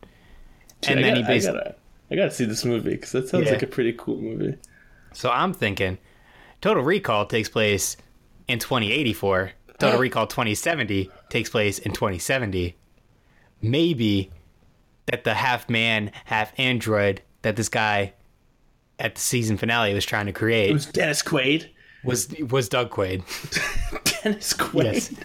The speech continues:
Speaker 2: <laughs> He created Dennis Quaid.
Speaker 1: Oh, shit. These
Speaker 2: And
Speaker 1: aren't
Speaker 2: then
Speaker 1: Dennis Quaid.
Speaker 2: after his failed, uh, experiment of Randy Quaid.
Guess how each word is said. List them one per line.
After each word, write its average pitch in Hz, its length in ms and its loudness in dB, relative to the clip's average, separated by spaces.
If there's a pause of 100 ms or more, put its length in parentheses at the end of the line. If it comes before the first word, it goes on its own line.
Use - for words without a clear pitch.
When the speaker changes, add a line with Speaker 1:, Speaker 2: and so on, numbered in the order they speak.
(120)
Speaker 2:
<laughs> - 240 -10
He 185 160 0
created 170 360 2
Dennis 139 280 0
Quaid. 120 340 2 (400)
Speaker 1:
Oh, 220 160 -2
shit. - 560 0 (1500)
These 147 180 2
Speaker 2:
And 151 80 4
Speaker 1:
aren't 147 80 4
Speaker 2:
then 135 160 4
Speaker 1:
Dennis 143 160 -2
Quaid. 127 480 0 (420)
Speaker 2:
after 139 300 0
his 139 180 0
failed, 131 380 2
uh, 139 100 0
experiment 123 600 0
of 107 180 0
Randy 117 280 2
Quaid. 120 420 0